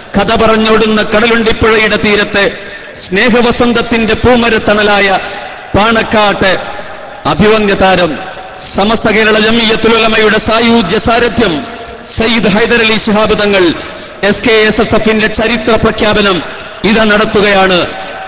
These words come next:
മുത്തുനബിയുടെ പൈതൃക മുദ്ര ചാർത്തിയ ആ കൈകളിൽ നിന്നും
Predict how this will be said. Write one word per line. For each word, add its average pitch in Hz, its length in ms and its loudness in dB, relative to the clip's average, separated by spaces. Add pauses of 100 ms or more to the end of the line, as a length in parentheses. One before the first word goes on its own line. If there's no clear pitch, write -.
മുത്തുനബിയുടെ 214 800 2
പൈതൃക 208 500 0
മുദ്ര 220 320 2
ചാർത്തിയ 226 560 0 (520)
ആ 214 160 2
കൈകളിൽ 240 540 0
നിന്നും 214 320 0